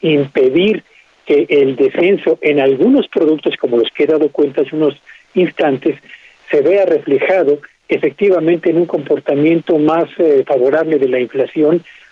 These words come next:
para el poder adquisitivo de los ingresos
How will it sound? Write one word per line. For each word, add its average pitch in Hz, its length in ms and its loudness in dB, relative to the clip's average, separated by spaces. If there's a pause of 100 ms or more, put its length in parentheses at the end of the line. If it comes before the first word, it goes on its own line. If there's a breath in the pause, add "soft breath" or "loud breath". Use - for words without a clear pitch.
(140)
para 131 300 0
el 135 220 -2
poder 143 280 0
adquisitivo 151 640 -4
de 135 100 2
los 120 180 -4
ingresos 139 500 0